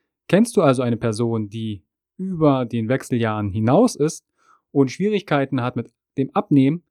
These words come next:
dann nicht direkt sagen, „Hier, du musst die und die Ernährung machen und zähl mal ein paar Kalorien.“ Du weißt jetzt also schon, dass die Darmflora hier eine wichtige Rolle spielen kann. Wie schaut das mit dem Östrobolum und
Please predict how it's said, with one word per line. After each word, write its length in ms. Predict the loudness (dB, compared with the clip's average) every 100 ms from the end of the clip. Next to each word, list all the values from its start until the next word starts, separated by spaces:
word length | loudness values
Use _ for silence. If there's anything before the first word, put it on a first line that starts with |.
| _ _ _
dann 180 | 2 4
nicht 260 | 6 2 -2
direkt 320 | -2 -2 -2
sagen, 240 | 0 0
„Hier, 280 | 0 0 0
du 80 | 2
musst 400 | 2 2 -2 -14 -14
die 280 | -8 -4 -4
und 120 | -4
die 100 | -4
Ernährung 460 | 0 2 4 4
machen 300 | 4 2 -2
und 300 | -4 -6 -8
zähl 200 | -2 0
mal 100 | 2
ein 60 | 0
paar 140 | -2
Kalorien.“ 600 | 0 2 2 2 2 0 -4 _ _
Du 120 | -2 2
weißt 320 | 4 4 2
jetzt 300 | 2 2 0
also 280 | 0 0 -2
schon, 360 | 2 2 0 -8 _ _ _
dass 260 | 0 0 -2
die 180 | -8
Darmflora 720 | -4 0 0 -2 -2 -4 -4 -12
hier 320 | -6 -2 0 2
eine 220 | 0 0
wichtige 360 | -4 -6 -6
Rolle 460 | -6 -2 6 6 6
spielen 360 | 0 -8 -8 -8
kann. 260 | -10 -10 -14 _ _ _ _ _ _ _ _ _ -2
Wie 100 | 2
schaut 240 | 4 2
das 320 | 2 -2 -6 _ 0
mit 360 | 4 4 4
dem 180 | 0 0
Östrobolum 640 | -2 -2 -2 4 6 4
und 200 | -2 -6